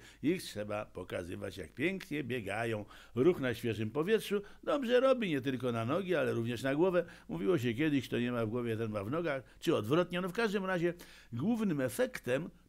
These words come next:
truchtu pani ministrowej sportowej stała się dymisja dyrektora niedorobionego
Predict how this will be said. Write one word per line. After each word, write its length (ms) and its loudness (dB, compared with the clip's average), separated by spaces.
truchtu 720 2
pani 260 0
ministrowej 600 -2
sportowej 720 -2
stała 340 -2
się 260 -2
dymisja 800 0
dyrektora 720 0
niedorobionego 1000 2